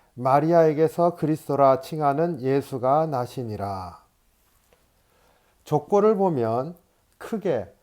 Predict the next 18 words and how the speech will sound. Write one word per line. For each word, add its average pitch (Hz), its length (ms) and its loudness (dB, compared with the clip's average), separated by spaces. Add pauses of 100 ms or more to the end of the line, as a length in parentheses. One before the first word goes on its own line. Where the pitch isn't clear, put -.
(220)
세 214 360 -4
시대로 170 760 0 (140)
나누어져 143 640 0
있습니다. 104 640 -10 (760)
아브라함부터 170 1300 2
다윗 160 460 0
왕이 156 340 0
태어났다라고 147 1160 2
말하는 139 640 -2 (100)
육 147 200 -4
절까지 143 840 0 (100)
해서 165 560 0 (400)
첫 196 240 -8
번째 165 480 -6
족장 175 500 -4
시대를 156 640 -4
보여주고 123 540 -2
있습니다. 101 460 -8